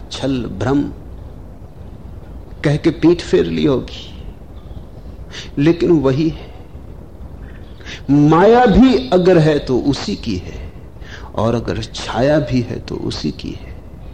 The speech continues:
और अगर भ्रम है, तो उसने ही दिया है, स्वीकार योग्य है। भक्त का अर्थ है जिसने उसे उसकी सर्वांगीणता में स्वीकार किया,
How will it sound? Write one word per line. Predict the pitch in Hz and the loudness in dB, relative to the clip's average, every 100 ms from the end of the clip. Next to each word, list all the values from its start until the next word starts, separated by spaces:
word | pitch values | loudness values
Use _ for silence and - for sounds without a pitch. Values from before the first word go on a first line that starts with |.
| - - - - - | -16 -14 -14 -10 -2
और | 123 | 0
अगर | 135 135 | 2 0
भ्रम | - 113 - 151 175 | -2 -6 0 4 6
है, | 220 233 - - - - - - - - | 4 2 -2 -14 -16 -16 -16 -16 -6 0
तो | 147 | 2
उसने | 151 180 170 | 2 2 2
ही | 135 | 2
दिया | - 95 76 58 | 0 -2 -4 -4
है, | - - - - - - | -10 -16 -16 -16 -16 -14
स्वीकार | - - 147 139 143 147 | -6 2 4 4 2 2
योग्य | 147 143 143 - | 2 2 0 -6
है। | - - - - - - - - - - - - - - - - - - - - - - - - - 123 | -14 -16 -16 -16 -18 -18 -18 -18 -18 -16 -16 -16 -16 -16 -16 -16 -16 -18 -18 -18 -18 -16 -14 -14 -10 -4
भक्त | 170 185 - | -2 -2 -4
का | - - | -4 -4
अर्थ | 87 135 - | -4 -4 -4
है | 147 139 - - - - | -2 -2 -4 -12 -10 -4
जिसने | 123 147 - 127 | 0 0 2 2
उसे | - 123 - | 2 -2 0
उसकी | 117 117 - 123 | 0 0 -4 -6
सर्वांगीणता | - - 104 101 110 117 110 107 101 | -4 -2 -2 0 0 0 0 -2 -2
में | 107 104 | -4 -4
स्वीकार | - 110 110 - 202 | -4 -4 -4 -4 -6
किया, | - 107 | -4 -6